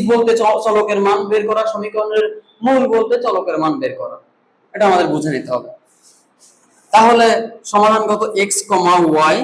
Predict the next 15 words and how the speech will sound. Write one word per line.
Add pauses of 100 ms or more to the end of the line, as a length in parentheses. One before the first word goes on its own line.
(840)
সমান (1400)
এক্স
এর
মান (140)
টু, (360)
ওয়াই
এর
মান (760)
টু। (460)
অবশ্যই (120)
এখানে (1700)
হচ্ছে (680)
এক্স
এর
মান